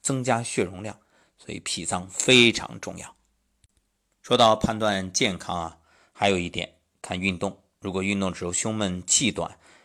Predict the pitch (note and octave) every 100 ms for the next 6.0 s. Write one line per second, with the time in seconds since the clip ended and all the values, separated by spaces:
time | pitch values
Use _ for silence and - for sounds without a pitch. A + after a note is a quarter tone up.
0 | _ _ - F2+ F#2 F#2 F#2 - - G2
1 | A#2+ F#2+ G2+ F#2+ G2 F2+ - G2+ - F2+
2 | F#2 F#2+ F#2 F#2 - _ _ _ _ _
3 | - G2 G2 G2 G2+ F#2 E2+ - _ F#2+
4 | F2+ F2 F#2+ G2 - - G#2+ F#2 - _
5 | - F#2 F2 - G2 F#2 E2+ - F#2